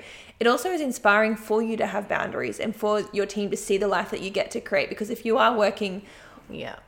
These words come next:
Speaker 1: nights, mornings, there's no boundaries for you, there's no boundaries for mum, for Rui, then the team are like, "When do, when do I get to enjoy this freedom that we've worked so hard for?" So I
Speaker 2: Yeah.
Speaker 1: think it's important that we yeah, especially after years of doing it,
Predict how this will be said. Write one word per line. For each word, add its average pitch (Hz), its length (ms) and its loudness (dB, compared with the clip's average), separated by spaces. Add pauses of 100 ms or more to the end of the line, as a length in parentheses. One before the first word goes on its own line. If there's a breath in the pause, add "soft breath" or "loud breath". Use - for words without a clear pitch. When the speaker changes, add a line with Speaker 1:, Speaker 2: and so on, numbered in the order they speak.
(140)
Speaker 1:
nights, 196 680 4
mornings, 185 680 0
there's 202 200 0
no 196 120 4
boundaries 175 400 2
for - 100 -10
you, 175 260 -2
there's 185 160 -4
no 185 80 -2
boundaries 185 360 0
for 214 80 -8
mum, 175 340 0
for 165 140 -6
Rui, 175 340 -4
then - 180 -6
the 196 80 -6
team 214 300 -6
are 220 80 -2
like, 220 280 -2
"When 233 280 -6
do, 247 240 -4
when 233 160 -2
do 226 140 -2
I 214 80 -4
get - 220 -6
to - 280 -6
enjoy 214 300 -4
this 208 120 -8
freedom 185 300 -4
that - 80 -6
we've - 140 -6
worked 107 180 -2
so - 80 -6
hard 104 280 -2
for?" 104 220 -2
So - 60 -6
I - 40 0
Speaker 2:
Yeah. 80 60 0
Speaker 1:
think 226 140 -4
it's - 140 -4
important 208 420 -6
that - 140 -4
we 190 480 -2 (680 loud breath)
yeah, - 200 -2
especially 214 300 -4
after - 140 -6
years 190 300 0
of 202 140 -6
doing 175 280 -2
it, 131 200 -4